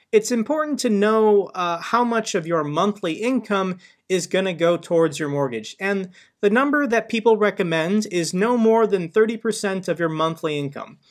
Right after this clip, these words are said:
This is gonna include the total payments of principal and interest, property taxes, homeowners insurance, and potentially H O A fees. When your mortgage lender looks at all the numbers, uh, this is probably gonna be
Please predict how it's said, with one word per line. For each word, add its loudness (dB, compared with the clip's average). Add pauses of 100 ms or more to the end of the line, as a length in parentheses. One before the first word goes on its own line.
(240)
This 2
is 2
gonna 2
include 0
the 0
total 2
payments -6
of -4 (340)
principal 0
and -2
interest, -2 (120)
property 0
taxes, -4 (120)
homeowners -2
insurance, -4 (380)
and -4
potentially -4
H -4
O 2
A 2
fees. -10 (440)
When -2
your 0
mortgage 0
lender 2
looks -4
at 0
all 0
the -2
numbers, 0
uh, -2
this 2
is -4
probably 0
gonna 0
be -4